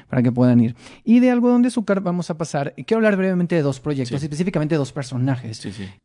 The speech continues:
Speaker 1: De Pequeñas Grandes Cosas, mencionamos que fue una temporada larga.
Speaker 2: Sí.
Speaker 1: ¿Y cómo fue este proceso? ¿Cómo fue estar
Speaker 2: Uy.
Speaker 1: en ese teatro? Bajo Mejor Teatro, que de, yo siento que era un público más comercial. ¿Cómo, cómo fue esta experiencia?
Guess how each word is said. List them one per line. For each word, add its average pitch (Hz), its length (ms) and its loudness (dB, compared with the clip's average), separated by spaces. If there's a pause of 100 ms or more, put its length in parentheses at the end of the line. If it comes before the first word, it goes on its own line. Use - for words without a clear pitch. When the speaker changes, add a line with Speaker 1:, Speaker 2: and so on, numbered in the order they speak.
(360)
Speaker 1:
De 165 260 0
Pequeñas 180 360 0
Grandes 165 240 -2
Cosas, 139 540 -6
mencionamos 156 500 0
que 143 100 -6
fue 143 120 -8
una 135 120 -4
temporada 127 340 -2
larga. 190 480 0
Speaker 2:
Sí. 92 340 -2 (160)
Speaker 1:
¿Y 170 520 0 (600)
cómo 226 220 4
fue 233 160 0
este 220 160 -4
proceso? 165 580 -2
¿Cómo 185 220 0
fue 190 400 0
estar - 400 2
Speaker 2:
Uy. 98 100 -2
Speaker 1:
en 175 200 0
ese 170 200 -2
teatro? 180 640 -2 (840)
Bajo 170 380 0
Mejor 202 320 -2
Teatro, 180 500 -2
que 165 220 -2 (220)
de, 175 240 -4
yo 180 180 -2
siento 185 320 -2
que 180 80 -6
era 165 100 -2
un 180 100 -2
público 185 280 -2
más 165 220 0
comercial. 180 840 0
¿Cómo, 214 240 -2
cómo 233 180 4
fue 226 200 2
esta 220 160 -2
experiencia? 143 640 -6